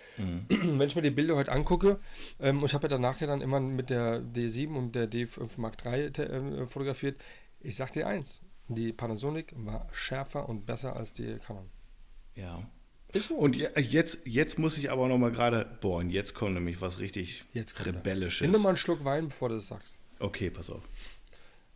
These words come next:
Speaker 2: Und komm ein bisschen näher ans Mikrofon. Ich glaub, du bist ein bisschen leise.
Speaker 1: Okay, so?
Speaker 2: Ja.
Speaker 1: Ja.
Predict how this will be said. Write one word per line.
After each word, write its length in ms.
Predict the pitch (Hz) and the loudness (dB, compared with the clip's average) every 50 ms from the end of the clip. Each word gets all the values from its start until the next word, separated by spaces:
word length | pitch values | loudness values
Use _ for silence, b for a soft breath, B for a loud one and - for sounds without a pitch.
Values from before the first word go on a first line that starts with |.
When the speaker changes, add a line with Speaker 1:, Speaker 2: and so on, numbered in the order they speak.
| - | -6
Speaker 2:
Und 100 | 160 139 | -4 -2
komm 160 | 123 - 165 180 | 2 2 2 4
ein 40 | |
bisschen 160 | 190 196 185 175 | 4 4 4 4
näher 120 | 180 185 | 6 6
ans 160 | 175 156 - | 4 4 2
Mikrofon. 460 | 180 175 - 196 - - - 113 107 | 0 -2 -2 -2 -4 -2 0 0 0
Ich 40 | 107 - | 0 -2
glaub, 120 | 143 143 | -4 -4
du 60 | 147 | -4
bist 140 | 147 147 - | -6 -8 -8
ein 80 | - 147 | -6 -6
bisschen 160 | 131 123 120 | -6 -4 -4
leise. 200 | 107 101 107 - - - - - - - - - - | -4 -2 0 2 2 2 2 0 -2 -4 -6 -4 -4
Speaker 1:
Okay, 260 | 131 - - 98 90 - - | 0 2 4 4 2 2 4
so? 240 | - 123 147 170 170 - - - - - - | 8 10 10 10 8 6 0 -12 -10 -6 -2
Speaker 2:
Ja. 160 | 123 123 123 - - - - - - - - - - - - | -2 -2 -2 -2 -6 -10 -12 -12 -12 -14 -14 -14 -4 0 0
Speaker 1:
Ja. 140 | 87 80 | 0 0